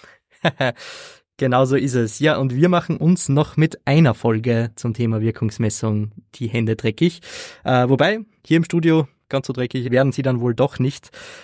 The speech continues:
Aber wir freuen uns, äh, zum Thema Nachhaltigkeitsberichterstattung und wie das mit Non-Profit-Organisationen und Social Entrepreneurs so ausschaut, in der nächsten Folge dann uns noch ein bisschen näher zu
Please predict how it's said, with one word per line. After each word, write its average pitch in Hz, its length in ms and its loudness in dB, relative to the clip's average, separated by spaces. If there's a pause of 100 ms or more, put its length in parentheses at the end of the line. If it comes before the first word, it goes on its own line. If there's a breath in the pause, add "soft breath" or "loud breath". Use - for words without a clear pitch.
(120)
Aber 139 600 -2
wir 127 400 2
freuen 131 380 2
uns, 135 560 0
äh, 120 460 2 (100)
zum 131 200 -2
Thema 127 340 0
Nachhaltigkeitsberichterstattung 123 1800 -2
und 120 180 -2
wie 123 140 -2
das 143 260 0
mit 123 220 -4
Non-Profit-Organisationen 120 1120 -2
und 113 80 -4
Social - 340 -4
Entrepreneurs 117 500 -2
so - 100 -4
ausschaut, 127 480 2 (440 loud breath)
in 127 140 4
der 120 80 6
nächsten 117 320 2
Folge 113 540 -2 (240)
dann 104 260 0 (340)
uns 110 220 -2
noch - 220 -4
ein 107 140 -4
bisschen 107 380 -2 (120)
näher 117 520 6 (280)
zu 117 240 -6